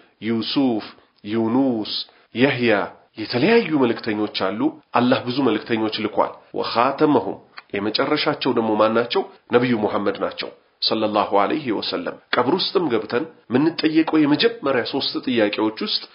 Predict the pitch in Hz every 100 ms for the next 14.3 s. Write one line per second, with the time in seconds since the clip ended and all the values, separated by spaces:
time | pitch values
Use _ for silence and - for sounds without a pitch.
0 | - 120 127 160 - 95 101 107 101 -
1 | - - 113 117 127 139 143 160 120 101
2 | 104 101 98 160 135 98 - - _ 139
3 | 131 131 147 135 123 110 110 113 113 107
4 | 95 101 104 135 - 156 170 233 - -
5 | _ 101 117 135 123 107 113 120 151 -
6 | - _ - 160 151 123 113 107 117 107
7 | 101 107 110 110 104 98 135 156 117 101
8 | - 73 82 - - 151 143 123 113 104
9 | 104 98 147 113 90 90 73 - - 127
10 | 113 113 135 110 104 - 95 - - -
11 | - 135 135 131 - 110 120 123 107 95
12 | - - - 151 135 107 98 73 - -
13 | _ - 131 139 127 - 120 117 110 -
14 | 113 113